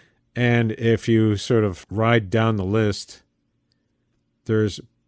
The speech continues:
predictable points of disagreement with Trump. But for the most part, she,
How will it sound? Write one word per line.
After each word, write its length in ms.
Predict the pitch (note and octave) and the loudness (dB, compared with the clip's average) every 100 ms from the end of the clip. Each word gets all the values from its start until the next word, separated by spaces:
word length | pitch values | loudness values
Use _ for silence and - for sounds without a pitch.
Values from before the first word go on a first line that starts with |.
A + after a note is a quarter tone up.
| _ _ _ | _ _ _
predictable 760 | - D3 C3 F#3 F#3 F3+ C#3 C3 | -4 -2 2 0 2 0 0 0
points 500 | G#2+ - D3 B2+ - | -2 -2 0 0 0
of 180 | A#2 F#2 | -4 0
disagreement 920 | A#2+ - A2 F2+ A2 G#2+ D2+ - - _ _ | 0 0 -4 -2 0 0 -4 -12 -20 _ _
with 280 | G#2 A2 F#2+ | -6 -6 -6
Trump. 380 | - G#2 F2 - - _ _ _ _ _ _ - | -8 -8 -8 -10 -20 _ _ _ _ _ _ -6
But 180 | A#2 - | -4 -2
for 200 | C3+ A#2+ | 0 0
the 100 | A#2+ | 2
most 340 | B2 B2 - | 2 0 -2
part, 320 | A2 F#2 F2 _ _ _ | -4 -4 -4 _ _ _
she, 540 | - - C#3+ B2 A#2+ | -14 -2 2 4 2